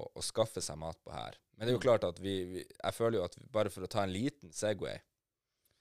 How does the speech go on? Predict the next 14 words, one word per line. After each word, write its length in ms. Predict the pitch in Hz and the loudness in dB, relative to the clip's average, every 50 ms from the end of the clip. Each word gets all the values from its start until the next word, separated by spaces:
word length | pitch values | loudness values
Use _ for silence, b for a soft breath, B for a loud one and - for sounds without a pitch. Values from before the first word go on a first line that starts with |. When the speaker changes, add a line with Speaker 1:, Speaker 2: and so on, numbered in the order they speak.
| _ _ _ _ _ - | _ _ _ _ _ -4
Speaker 1:
så 120 | - 107 | 0 2
er 40 | 107 | 4
det 80 | 120 123 | 4 4
jo 60 | 120 | 4
en 220 | 117 127 127 107 87 | 4 4 2 2 2
ty-, 200 | - - - - - | -4 -8 -8 -4 -2
samfunnsform 680 | - - - 98 107 - 113 104 - - 107 101 - 92 | 0 0 0 0 -2 -2 -4 -4 0 0 0 0 0 -2
vi 140 | 87 87 113 | -4 -2 -2
ikke 220 | 139 - - 113 | 0 2 2 2
har 80 | - - - | 0 0 -6
vært 80 | - 69 95 | -6 -4 -4
innom 240 | 110 104 90 76 | -4 -4 -4 -4
egentlig, 480 | 78 92 101 90 82 85 - - 76 - - _ _ _ _ | -2 -2 -2 -4 -4 -8 -12 -12 -14 -14 -16 _ _ _ _
Speaker 2:
Nei. 320 | 107 117 123 117 101 101 | -10 -8 -8 -8 -8 -10